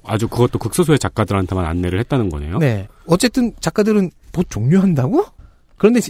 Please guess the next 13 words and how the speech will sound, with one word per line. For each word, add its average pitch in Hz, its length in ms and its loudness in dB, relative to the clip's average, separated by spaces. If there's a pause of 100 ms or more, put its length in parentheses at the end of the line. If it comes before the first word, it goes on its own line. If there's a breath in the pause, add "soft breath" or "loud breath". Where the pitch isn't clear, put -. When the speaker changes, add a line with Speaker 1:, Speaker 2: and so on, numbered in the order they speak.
Speaker 2:
이-, 170 200 -8
이상한 190 340 4
거는요. 123 520 0 (120)
이런 214 480 2
통보가 240 300 -2
있기 151 300 -4
두 120 160 -6
달 160 140 4
전에 131 400 0 (380 soft breath)
레진 160 380 4
웹소설 185 400 0
공모전이 175 680 2
열렸고요. 110 540 -4